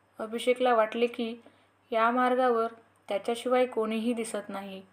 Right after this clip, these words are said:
हे जरा विचित्र वाटत होते. ती अभिषेकला म्हणाली, "आपण थोडे वेळ विश्रांती घेऊया, बसून संपूर्ण शरीर कडक झाले आहे." मग अभिषेक म्हणाला, "नाही रिया, मला वाटतं की हा मार्ग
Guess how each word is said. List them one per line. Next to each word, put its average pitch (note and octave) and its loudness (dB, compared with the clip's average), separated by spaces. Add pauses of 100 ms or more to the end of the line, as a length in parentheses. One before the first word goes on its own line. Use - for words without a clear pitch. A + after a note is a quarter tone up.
(560)
हे A3+ -4
जरा B3 2
विचित्र A3+ -2
वाटत A3+ 2
होते. F#3+ -8 (1400)
ती B3 -2 (320)
अभिषेकला B3+ 2
म्हणाली, A#3+ 2 (320)
"आपण A#3+ 0
थोडे B3 6
वेळ B3 6
विश्रांती A#3 -2
घेऊया, B3 4 (260)
बसून A3+ -4
संपूर्ण B3 -2
शरीर B3 0
कडक A#3 0
झाले G#3 -2
आहे." F#3+ -4 (600)
मग B3 2
अभिषेक A3 0
म्हणाला, G3+ -4 (460)
"नाही A3+ 2
रिया, A3 2 (440)
मला A3 4
वाटतं A#3+ 4
की A#3 -4 (140)
हा A3 2
मार्ग A3+ 2